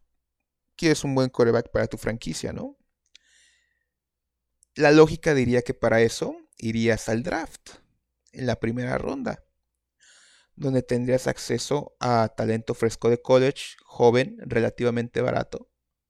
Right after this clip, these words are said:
que te permite hacer muchas cosas con free agents y con cosas que hacer. Esa es la lógica. Ahora, si yo te ofreciera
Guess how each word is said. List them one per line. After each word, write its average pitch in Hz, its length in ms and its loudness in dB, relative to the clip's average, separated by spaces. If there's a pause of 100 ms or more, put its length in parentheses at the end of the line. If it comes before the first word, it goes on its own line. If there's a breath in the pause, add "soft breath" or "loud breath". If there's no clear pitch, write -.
(720)
que - 80 -14
te - 140 -8
permite 113 360 0
hacer 113 240 -4
muchas 120 440 -6
cosas 120 320 -6
con 113 160 -6
free 127 260 -2
agents 139 380 -4
y 120 40 -16
con - 200 -16
cosas 120 260 -14
que - 80 -10
hacer. - 320 -8 (640 soft breath)
Esa - 160 -14
es - 80 -10
la 127 60 2
lógica. - 540 -4 (840)
Ahora, 139 420 2 (920 soft breath)
si - 460 -6
yo 120 240 2
te 190 160 -4
ofreciera 135 880 -4